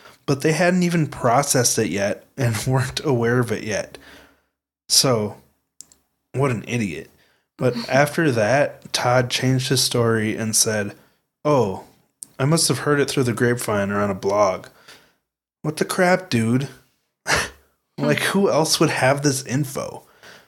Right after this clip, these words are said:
Speaker 1: But of course, as this investigation went on, that became another huge red flag.
Speaker 2: After doing D-, D N A testing, they found that it was Katrina's blood. The chances of her still being alive were pretty small.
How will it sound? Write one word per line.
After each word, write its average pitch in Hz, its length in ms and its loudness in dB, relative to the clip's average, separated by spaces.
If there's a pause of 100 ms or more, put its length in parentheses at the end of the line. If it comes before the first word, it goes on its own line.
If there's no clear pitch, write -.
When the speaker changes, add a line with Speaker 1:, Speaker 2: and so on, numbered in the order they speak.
(240)
Speaker 1:
But 131 180 0
of 120 200 -4
course, 123 680 0 (280)
as 131 220 2
this 127 220 2
investigation 113 800 0
went 117 160 2
on, 92 380 -4 (580)
that 123 320 2
became 123 420 2
another 110 340 2
huge 110 580 -2
red 104 200 -2
flag. 98 460 -8 (800)
Speaker 2:
After 254 340 0
doing 233 440 -2
D-, 220 260 -6 (140)
D 254 180 0
N 247 80 0
A 226 140 0
testing, 214 680 -2
they 214 160 0
found 233 320 -2
that 277 140 -4
it 226 80 -2
was 214 160 -2
Katrina's 202 500 -2
blood. 190 380 -4 (540)
The - 80 0
chances 240 500 0
of 233 120 2
her 220 180 2
still 208 340 0
being 208 180 2
alive 190 440 0
were 202 100 -8
pretty 190 300 -4
small. 185 480 -4